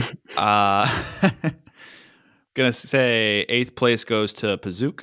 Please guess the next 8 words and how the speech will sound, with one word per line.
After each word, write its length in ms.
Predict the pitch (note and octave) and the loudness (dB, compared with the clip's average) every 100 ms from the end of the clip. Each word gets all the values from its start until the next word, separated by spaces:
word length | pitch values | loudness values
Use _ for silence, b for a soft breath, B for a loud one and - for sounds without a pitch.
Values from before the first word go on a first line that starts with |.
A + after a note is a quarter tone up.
| _ | _
seventh 480 | - - G#2+ A2 - | -8 -6 -6 -8 -4
Mako, 640 | G#2+ G#2 - G#2 G2 A#2 - | -2 -2 -4 -6 -6 -8 -12
sixth 480 | - - A#2+ - | -10 -4 -4 -6
Makai 400 | G#2+ G#2 A2+ G#2 | -12 -6 -2 -2
Lewis, 500 | G2+ G#2+ G#2 - - _ _ _ _ _ _ | -2 -4 -4 -6 -12 _ _ _ _ _ _
fifth 480 | - - B2 - - _ - | -8 -2 -2 -4 -20 _ -8
K 240 | A#2 A2 | -4 -4
DeVoe. 720 | G2+ F#2 G2+ G#2 G#2 A2+ B2 | -6 -4 0 0 0 -4 -8